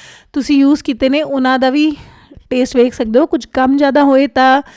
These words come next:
ਤੁਸੀਂ ਵਧਾ ਸਕਦੇ ਹੋ। ਤੇ ਹੁਣ ਆਪਾਂ ਇਹਨੂੰ ਇੱਕ ਸੀਟੀ ਲਾਉਣੀ ਹੈ, ਉਸ ਤੋਂ ਜ਼ਿਆਦਾ ਸੀਟੀ ਨਹੀਂ ਲਾਉਣੀ, ਕਿਉਂਕਿ ਛੋਲੇ ਜਿਹੜੇ ਨੇ, ਉਹ ਪਹਿਲਾਂ ਹੀ ਕੁੱਕ ਹੋ ਚੁੱਕੇ ਨੇ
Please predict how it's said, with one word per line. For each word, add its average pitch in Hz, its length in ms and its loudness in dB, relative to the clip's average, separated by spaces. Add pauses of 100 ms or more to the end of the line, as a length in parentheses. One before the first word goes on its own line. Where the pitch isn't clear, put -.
(380)
ਤੁਸੀਂ 262 440 -4 (1040)
ਵਧਾ 247 260 0
ਸਕਦੇ 233 360 -6
ਹੋ। 349 140 -2
ਤੇ 349 120 -6
ਹੁਣ 277 180 -2
ਆਪਾਂ 269 300 -2
ਇਹਨੂੰ 262 300 -2
ਇੱਕ 330 180 -2
ਸੀਟੀ 330 360 2
ਲਾਉਣੀ 294 380 2
ਹੈ, 311 60 2
ਉਸ 294 160 -2
ਤੋਂ 269 140 -8
ਜ਼ਿਆਦਾ 240 240 -2
ਸੀਟੀ 247 320 -6
ਨਹੀਂ 240 260 0
ਲਾਉਣੀ, 277 280 0
ਕਿਉਂਕਿ 269 220 -6
ਛੋਲੇ 262 360 2
ਜਿਹੜੇ 302 200 2
ਨੇ, 320 120 4
ਉਹ 277 80 4
ਪਹਿਲਾਂ 226 300 0
ਹੀ 339 60 2
ਕੁੱਕ 320 240 -2
ਹੋ 302 100 2
ਚੁੱਕੇ 311 320 -2
ਨੇ 330 200 0